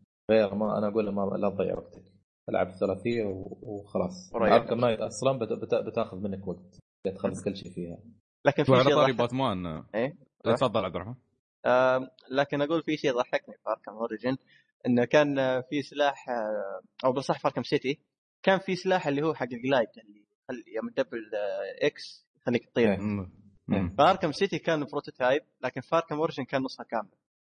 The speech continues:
Speaker 1: آه.
Speaker 3: أوكي.
Speaker 1: هاي غ-، غل-، غلطة فنية.
Speaker 2: إيه، لكن مع إن أركام أوريجين أحداثه قبل سيتي،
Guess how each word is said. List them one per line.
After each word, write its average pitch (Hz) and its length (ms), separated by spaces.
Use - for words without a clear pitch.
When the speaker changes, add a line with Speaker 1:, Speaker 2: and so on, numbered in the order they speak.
Speaker 1:
آه. 107 380
Speaker 3:
أوكي. 101 140
Speaker 1:
هاي 104 420
غ-، 117 240
غل-، 120 260
غلطة 113 500
فنية. 101 460
Speaker 2:
إيه، 139 140
لكن 127 360
مع 131 160
إن 131 140
أركام 131 480
أوريجين 143 260
أحداثه 131 300
قبل 113 280
سيتي، - 260